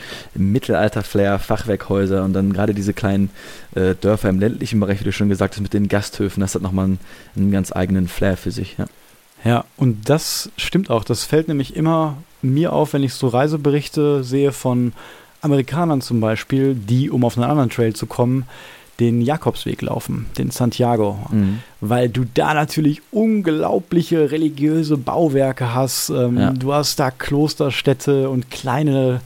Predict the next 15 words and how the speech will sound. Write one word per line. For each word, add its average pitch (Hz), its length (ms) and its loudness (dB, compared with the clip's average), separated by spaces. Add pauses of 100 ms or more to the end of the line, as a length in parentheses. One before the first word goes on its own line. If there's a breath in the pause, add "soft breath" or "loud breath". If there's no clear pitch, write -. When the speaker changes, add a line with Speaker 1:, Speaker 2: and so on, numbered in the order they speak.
(400 loud breath)
Speaker 2:
spanische 156 640 0
Dörfer 139 640 0
und 131 360 0
das 143 220 0
ist 156 140 -2
für 160 100 0
die 135 80 2
Leute 139 500 2 (540 loud breath)
teilweise 143 480 2
dann 135 160 2
viel 226 340 0
mehr 170 200 2
ein 117 160 0
Highlight, 135 680 0
ähm, 131 440 2